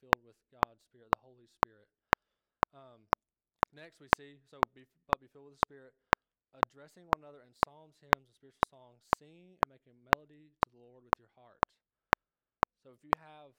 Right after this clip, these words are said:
the heart of flesh, if you have the heart that God has given you, if you have the Spirit within you, those go together. So our heart, or the Spirit side, uh, so to speak, is our spiritual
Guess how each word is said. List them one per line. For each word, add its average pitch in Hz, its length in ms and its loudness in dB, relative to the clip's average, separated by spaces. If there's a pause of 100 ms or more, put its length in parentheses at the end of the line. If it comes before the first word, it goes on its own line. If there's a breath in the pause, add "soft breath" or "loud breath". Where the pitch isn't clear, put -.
(140)
the 131 80 -20
heart 139 160 -20
of 131 160 -20
flesh, 127 240 -6
if 127 60 -20
you 123 80 -20
have 127 180 -6
the 120 140 -20
heart 127 240 -20
that 123 100 2
God 123 240 -20
has 113 300 -20
given 135 240 -20
you, 117 160 -6
if 117 160 0
you 123 80 -20
have 123 80 -20
the 113 80 -20
Spirit 117 320 -8
within 117 160 -20
you, 113 160 -20
those 113 180 -18 (140)
go 120 160 -8 (240)
together. 107 480 -8 (1300)
So 127 100 0
our 117 300 -20
heart, 143 320 2 (640)
or 123 100 -20
the - 140 -20 (100)
Spirit 156 320 -20 (320)
side, 127 380 -20 (560)
uh, 120 260 -20
so 127 80 -20
to 117 60 -20
speak, 127 260 -20 (560 loud breath)
is 135 140 0
our 127 160 -20
spiritual 143 420 -20